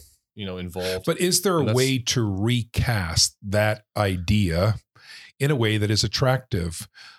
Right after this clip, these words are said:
Speaker 2: I think, uh, what I would like to say to people
Speaker 1: Right.
Speaker 2: is, "Hey, look, you know what?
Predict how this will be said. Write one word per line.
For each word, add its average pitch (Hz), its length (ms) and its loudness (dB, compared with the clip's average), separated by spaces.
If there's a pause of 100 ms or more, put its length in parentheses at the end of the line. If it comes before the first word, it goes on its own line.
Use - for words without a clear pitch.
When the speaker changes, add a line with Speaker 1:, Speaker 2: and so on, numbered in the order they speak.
(160)
Speaker 2:
I 240 140 2
think, 196 340 -2
uh, - 260 -4
what 190 100 2
I 277 80 2
would 285 100 0
like 160 120 0
to - 80 0
say 127 180 2
to 110 100 0
people 107 380 0
Speaker 1:
Right. 107 100 2
Speaker 2:
is, - 340 0 (140)
"Hey, 110 180 2
look, 98 400 0 (200)
you 117 100 0
know 117 100 4
what? 113 280 0